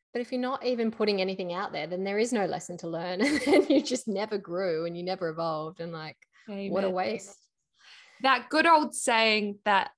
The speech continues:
Speaker 2: life passes those by that are busy making grand plans for it. So rather than making grand plans for your life and not engaging,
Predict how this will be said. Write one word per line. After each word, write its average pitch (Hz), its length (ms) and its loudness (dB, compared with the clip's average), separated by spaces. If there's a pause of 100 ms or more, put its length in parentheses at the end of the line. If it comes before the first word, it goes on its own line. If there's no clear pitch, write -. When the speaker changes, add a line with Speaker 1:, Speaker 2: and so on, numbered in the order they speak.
Speaker 2:
life 226 540 2
passes 233 560 -10
those 185 360 2
by 170 560 0
that 190 100 -6
are 180 60 -4
busy 175 340 -4
making 165 400 -2
grand 160 340 -4
plans 151 380 -6
for - 380 -4
it. - 340 -10 (480)
So - 120 -10
rather 202 380 2
than 220 160 -4
making 196 380 -4
grand 180 380 -2
plans 202 400 0
for 160 120 -8
your 156 140 -6
life 185 400 0
and 165 100 -4
not 160 160 -4
engaging, 180 760 -2